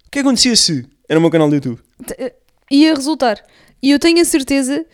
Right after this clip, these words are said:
Speaker 2: que tu foste para o Reddit contar a tua experiência.
Speaker 1: Não fui, não. Não fui.
Speaker 2: Então tens que ir, porque é
Speaker 1: Não
Speaker 2: assim,
Speaker 1: fui, não
Speaker 2: um
Speaker 1: fui.
Speaker 2: maluco que faz as,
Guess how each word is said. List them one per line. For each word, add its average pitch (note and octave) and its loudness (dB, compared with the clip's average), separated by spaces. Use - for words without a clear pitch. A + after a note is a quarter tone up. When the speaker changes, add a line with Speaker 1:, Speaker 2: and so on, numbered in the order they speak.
Speaker 2:
que - -20
tu C4 -12
foste D#4 -6
para D4 -2
o C#4+ 0
Reddit C#4 -2
contar D4 -2
a - -8
tua C#4+ -10
experiência. C4+ -12
Speaker 1:
Não D3+ -4
fui, C#3+ -6
não. A#2+ -8
Não C3 -10
fui. A2 -14
Speaker 2:
Então D4+ -2
tens E4+ -2
que G4+ 0
ir, - 0
porque - -6
é C#4 2
Speaker 1:
Não C4+ 0
Speaker 2:
assim, - -8
Speaker 1:
fui, C4 -4
não A#3 -4
Speaker 2:
um B3+ -8
Speaker 1:
fui. C#4+ -4
Speaker 2:
maluco D4 0
que C#4+ -8
faz C4 -2
as, B3 -6